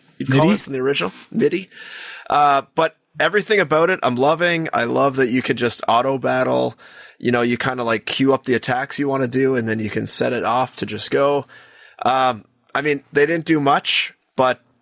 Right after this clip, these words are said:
Speaker 1: uh, I'm really enjoying playing through it yet again, uh, even though it's basically the same game and little tiny things they did, like, um, in, uh, for the name boxes, they'll, like, ha-,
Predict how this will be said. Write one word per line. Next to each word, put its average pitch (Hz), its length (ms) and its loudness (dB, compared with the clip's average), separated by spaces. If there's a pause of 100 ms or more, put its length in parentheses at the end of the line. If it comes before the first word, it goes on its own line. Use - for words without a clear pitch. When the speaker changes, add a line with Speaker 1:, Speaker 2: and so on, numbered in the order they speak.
(240)
Speaker 1:
uh, 117 260 2
I'm 127 220 -2
really 139 280 4
enjoying 131 500 -2
playing 131 320 -2
through 139 260 0
it - 140 -4
yet 120 180 0
again, 139 560 -4 (320)
uh, 123 400 -2
even 120 180 -4
though 131 100 0
it's - 140 -6
basically 127 360 -4
the 123 100 -6
same 123 240 -4
game 127 380 -4
and 104 220 -10 (340)
little 165 220 2
tiny 151 340 -2
things 147 520 0 (440)
they 139 140 2
did, 151 340 2
like, 131 320 2
um, 120 400 2 (840)
in, 151 140 0 (120)
uh, 131 220 4
for 127 160 -6
the 117 400 2
name 131 260 0
boxes, 156 600 2
they'll, 127 160 2
like, 117 180 0
ha-, 131 220 -2